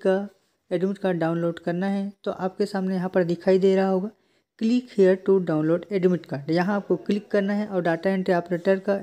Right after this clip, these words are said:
एडमिट कार्ड डाउनलोड कर लेना है। और यह अगर जूनियर इंजीनियर का एडमिट कार्ड डाउनलोड करना चाहते हो तो यहाँ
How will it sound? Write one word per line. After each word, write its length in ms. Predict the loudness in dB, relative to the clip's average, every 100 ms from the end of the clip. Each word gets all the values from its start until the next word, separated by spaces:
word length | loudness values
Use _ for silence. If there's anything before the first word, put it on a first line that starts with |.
| -10 -10
एडमिट 280 | -6 -6 -4
कार्ड 220 | -4 -2
डाउनलोड 360 | -2 0 -2
कर 120 | 0 2
लेना 240 | 2 0
है। 180 | -2 -6 -12 -20 -20 _ -2
और 120 | 2
यह 160 | 2
अगर 180 | 2 -2
जूनियर 380 | -2 -2 0 0
इंजीनियर 360 | -2 -2 -2 -2
का 920 | -2 -2 -2 -4 -8 -10 -12 _ -6
एडमिट 240 | -4 -2
कार्ड 200 | 2 2
डाउनलोड 320 | 2 0 -2
करना 220 | 0 0 2
चाहते 280 | 0 0
हो 100 | -2
तो 120 | -2 -2
यहाँ 180 | -2